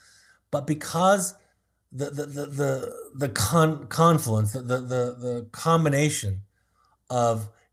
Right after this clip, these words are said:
taking care of you physically and taking care of you emotionally becomes more overt, there's a built-in kind of trust there.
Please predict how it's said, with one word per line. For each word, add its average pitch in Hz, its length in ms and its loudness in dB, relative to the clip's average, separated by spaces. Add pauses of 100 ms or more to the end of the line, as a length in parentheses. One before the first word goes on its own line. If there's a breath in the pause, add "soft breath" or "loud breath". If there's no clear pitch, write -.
taking 160 380 10
care 147 260 0
of 135 80 -2
you 127 100 0
physically 147 680 -4 (360 soft breath)
and 131 140 -4
taking 143 340 -2
care 139 180 0
of 131 100 -2
you 127 80 0
emotionally 123 480 -2
becomes 127 500 -4
more 123 300 0
overt, 120 640 0 (1300)
there's 127 180 -2
a 139 40 0
built-in 139 420 2
kind 123 280 -2
of 117 100 -6
trust - 380 -6
there. 104 180 -10